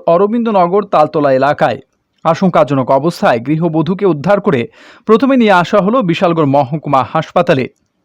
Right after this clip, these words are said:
এ নিয়ে রীতিমতো এলাকা জুড়ে তীব্র উত্তেজনা ছড়িয়ে পড়ে।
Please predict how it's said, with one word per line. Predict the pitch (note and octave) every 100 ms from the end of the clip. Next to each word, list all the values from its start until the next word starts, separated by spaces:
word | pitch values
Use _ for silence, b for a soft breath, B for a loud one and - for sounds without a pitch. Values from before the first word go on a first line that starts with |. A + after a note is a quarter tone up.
| _ -
এ | D#3+
নিয়ে | D#3 D3 D3
রীতিমতো | D3+ F#3+ A#3+ A#3+ A#3+ B3 A#3 -
এলাকা | F3 F#3 F#3+ E3
জুড়ে | D#3 G#3
তীব্র | G#3 F#3 D#3+ F3 E3+
উত্তেজনা | G#3 F#3+ G#3 F3 E3
ছড়িয়ে | - D#3 D3
পড়ে। | E3+ D#3+ A#2+